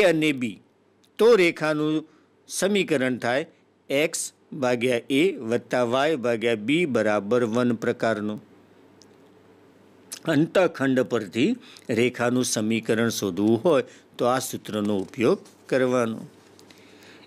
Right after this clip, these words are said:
એ પછી જોયેલું રેખાનું વ્યાપક સમીકરણ. આ રેખાનું વ્યાપક સમીકરણ એ બહુ જ મહત્વનું છે. દાખલાઓમાં પણ આપણને રેખાના વ્યાપક સમીકરણ જ આપેલા હશે.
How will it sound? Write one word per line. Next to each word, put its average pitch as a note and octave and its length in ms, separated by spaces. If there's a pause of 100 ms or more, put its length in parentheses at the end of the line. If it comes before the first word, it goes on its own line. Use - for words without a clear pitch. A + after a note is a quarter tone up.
(120)
એ G#3 100
પછી A3+ 320
જોયેલું G3 440
રેખાનું E3 520
વ્યાપક B2 540
સમીકરણ. G2+ 640 (960)
આ D#3+ 80
રેખાનું F#3 540
વ્યાપક C#3 440
સમીકરણ G3+ 640
એ G#3 80
બહુ E3+ 260
જ F3+ 100
મહત્વનું E3 720
છે. - 220 (640)
દાખલાઓમાં F#3 1040
પણ F3+ 360 (280)
આપણને F3+ 580
રેખાના D#3+ 680
વ્યાપક C3 500
સમીકરણ E3 840
જ F#3+ 100
આપેલા C3+ 640
હશે. A#2+ 300